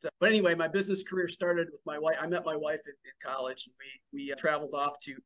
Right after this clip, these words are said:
the West and the South, and there was not a lot of work when I graduated. So I, I took on a printing job in Dallas, Texas, and my wife, we got married, she came with me, and we started a, quite the adventure. For eight years, we traveled the West Coast, and my job,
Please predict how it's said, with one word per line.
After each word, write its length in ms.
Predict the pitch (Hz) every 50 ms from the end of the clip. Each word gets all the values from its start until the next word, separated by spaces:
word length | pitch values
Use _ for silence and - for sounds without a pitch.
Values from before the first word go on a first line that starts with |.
| _
the 60 | 135 143
West 400 | 170 180 165 - - - - 147 -
and 100 | 139 135
the 80 | 131 135
South, 400 | - - - 151 151 147 139 139 - 123
and 280 | 131 131 131 131 127 131
there 140 | 127 135 135 -
was 120 | 143 123
not 140 | 156 151 151
a 40 | 147
lot 160 | 147 143 139
of 100 | 139 139
work 260 | 156 185 190 185 - -
when 160 | 143 147 143
I 80 | 135 131
graduated. 720 | 131 170 190 196 190 196 151 139 135 123 123 131 139 - _ - - - - _
So 340 | - - - 170 151 143 143
I, 200 | 139 143 143 139
I 40 | 143
took 240 | 143 - - 175
on 160 | 180 165 160 143
a 60 | 139
printing 400 | - - 220 214 185 175 156 156
job 400 | 156 156 147 151 151 151 151 151 - - _
in 120 | 147 147
Dallas, 360 | 147 165 160 160 156 156 - -
Texas, 720 | - 196 214 208 - 170 131 131 - - - - - - -
and 240 | 143 143 143 139 139
my 120 | 139 139
wife, 260 | 143 151 156 156 151 156 - - _ -
we 80 | 147
got 160 | 151 143 139
married, 300 | 139 156 165 170 165 165
she 60 | - -
came 200 | - 135 135 143
with 180 | 185 190 190
me, 200 | 208 214 220 190
and 100 | 143 131 135
we 240 | 139 143 143 143 - - - - _
started 380 | - - 196 196 196 190 170 170
a, 160 | 147 139 135 - -
quite 220 | - - 262 269 262
the 120 | 262 233
adventure. 540 | 208 165 170 170 214 240 - - 131 123 120 - -
For 140 | 139 135 -
eight 200 | 165 165 170 170
years, 400 | 165 165 170 180 180 180 175 - 143
we 120 | 147 143
traveled 440 | - - - 160 160 160 160 151 143
the 60 | 151
West 300 | 151 160 156 156 - -
Coast, 320 | - 160 170 175 170 -
and 100 | - 143
my 120 | 160 - 135
job, 420 | - - 156 151 165 170 160 160